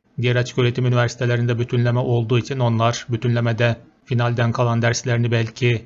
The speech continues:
verebilirler, başarabilirler ancak sizde bütünleme olmadığı için, Anadolu Üniversitesi'nde bütünleme olmadığı için vizelere mutlaka girin.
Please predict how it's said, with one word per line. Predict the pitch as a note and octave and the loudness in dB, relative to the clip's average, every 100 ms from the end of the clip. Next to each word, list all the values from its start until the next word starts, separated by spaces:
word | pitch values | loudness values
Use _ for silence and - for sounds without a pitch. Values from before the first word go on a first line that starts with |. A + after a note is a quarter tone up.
| - | -2
verebilirler, | B2 A#2+ A#2 A#2+ A#2 A2+ A2+ | 0 2 2 0 2 0 -2
başarabilirler | A2+ - A#2+ A2+ A#2 A#2 A2+ | -4 -2 -2 0 0 0 0
ancak | A#2+ A2+ A#2+ C3 - _ _ _ | 0 0 -2 -4 -10 _ _ _
sizde | - B2+ A2 A#2+ | -4 -2 0 -2
bütünleme | A#2+ B2+ B2 B2 B2 | 0 2 2 2 2
olmadığı | B2+ B2 A2+ A2 | 2 2 0 -2
için, | G#2 B2+ | -2 -2
Anadolu | A#2 A2+ A#2 A#2 | 0 0 0 0
Üniversitesi'nde | A2+ A2 - A2+ A#2+ A2 | 0 -2 -4 -4 -2 -2
bütünleme | A2 A#2+ A2+ A#2 | -2 -2 0 0
olmadığı | A#2+ A#2+ A2+ | 0 0 -2
için | G#2 - B2+ D3+ - _ _ _ | -4 -2 -4 -4 -14 _ _ _
vizelere | B2 A#2+ A#2+ A#2+ | -2 0 2 0
mutlaka | A#2 B2 B2 A#2 A#2+ | 0 -2 -2 0 0
girin. | A#2 A#2 A#2 A#2+ | 0 0 0 0